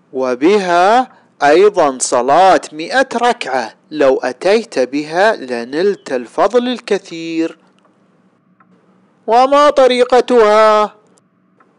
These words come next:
ركعتان ركعتان، تقرأ بعد الحمد عشر مرات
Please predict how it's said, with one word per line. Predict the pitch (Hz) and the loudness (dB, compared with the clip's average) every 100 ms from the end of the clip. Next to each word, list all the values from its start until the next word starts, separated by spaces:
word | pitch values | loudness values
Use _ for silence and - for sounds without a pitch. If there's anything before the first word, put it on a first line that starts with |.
| _ _ _ | _ _ _
ركعتان | 127 139 - 151 139 - 156 170 208 202 | -4 -4 -2 0 0 0 0 2 0 0
ركعتان، | 180 175 185 185 - 208 147 117 - _ _ _ - | -2 -2 -4 -6 -2 0 0 -4 -14 _ _ _ -2
تقرأ | 180 190 - 139 131 | 2 2 2 0 0
بعد | 143 135 185 160 131 | 0 0 0 0 -2
الحمد | 123 113 - 180 185 135 - - - | -4 -6 -6 -4 -4 -6 -12 -12 -2
عشر | 190 - - 131 123 | 0 0 -2 -6 -6
مرات | 123 127 - - 165 190 220 247 262 277 - | -10 -12 -12 -6 -2 0 0 0 0 -2 -6